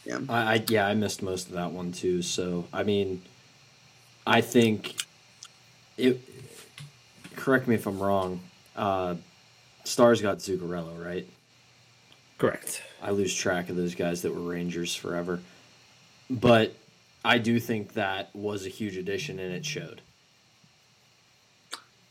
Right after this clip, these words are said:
Speaker 1: Um, yeah, and I think it's funny how you think about Dallas went from the team that could score a ton of goals and couldn't defend worth a shit to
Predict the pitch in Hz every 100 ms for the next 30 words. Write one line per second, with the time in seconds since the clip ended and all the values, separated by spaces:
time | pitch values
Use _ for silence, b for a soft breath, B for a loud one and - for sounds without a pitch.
0 | _ _ - 139 143 135 147 170 120 135
1 | 214 - 131 147 143 120 110 104 - 120
2 | 117 104 - 98 104 98 - - 104 -
3 | - 101 98 - 104 98 - - 92 -
4 | 101 98 95 104 98 98 98 95 95 92
5 | 95 107 - 101 95 98 98 98 - 95
6 | - 101 - 98 95